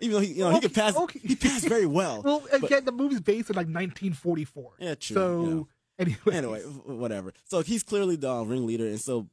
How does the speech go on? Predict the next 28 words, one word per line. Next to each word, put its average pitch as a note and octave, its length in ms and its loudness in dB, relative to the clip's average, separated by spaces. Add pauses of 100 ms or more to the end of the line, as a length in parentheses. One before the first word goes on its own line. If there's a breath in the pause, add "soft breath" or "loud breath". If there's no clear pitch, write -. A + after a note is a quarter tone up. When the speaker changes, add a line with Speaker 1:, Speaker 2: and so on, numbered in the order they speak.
Speaker 1:
Paul C#3 220 -2
Walker A#2+ 160 -2
shows G#2 340 -4
up, G2+ 220 -4 (380 soft breath)
and, F3+ 520 -6 (800)
uh, F#2 420 -6 (420)
he B2+ 100 -6
tries C#3 260 -2
to, A2+ 80 -4
like, F2 260 -6
buy A2+ 200 0
in, A2+ 340 0 (520)
'cause B2 160 2
ev-, B2+ 340 0
'cause, D#3 180 0
no, F3 80 0
you D3 100 2
had F3+ 100 2
to D3 60 0
buy C#3 220 0
into C3 200 -2
race. A2+ 300 -4
That's C#3 200 -2
Speaker 2:
Mm-hmm. D3+ 80 -4
Speaker 1:
how B2 80 0
it A2 100 -2
was. G#2 380 -4
Speaker 2:
Yeah. C#3 100 -18